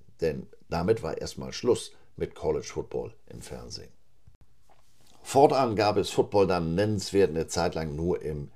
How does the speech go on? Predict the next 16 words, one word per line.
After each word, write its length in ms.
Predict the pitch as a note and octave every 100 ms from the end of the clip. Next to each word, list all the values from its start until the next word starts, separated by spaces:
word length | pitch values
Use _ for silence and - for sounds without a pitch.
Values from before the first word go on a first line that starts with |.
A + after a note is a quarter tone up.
| -
Pay-T 680 | - F2+ D#2+ - - - C#2+
V, 300 | B1 C2+ -
also 180 | D2+ C#2
hinter 360 | C#2+ E2 C#2+ -
einer 280 | D#2+ D2 C#2+
Paywall. 760 | - D#2+ D2 B1+ B1+ A1 - - - - - - - - - -
Dabei 240 | B2 A#2
hatte 220 | A2+ A2+
es 200 | F2+ -
Pay-T 640 | - A#2 A#2 A2+ G#2 F2+ F#2
V 60 |
anfangs 380 | G#2 G2 F#2+ F2+
in 140 | - E2+
Deutschland 800 | F2+ E2+ D#2+ C#2+ A1+ G1+ C2+ B1+
sehr 240 | E2+ E2+
schwer. 460 | - E2+ F2 C2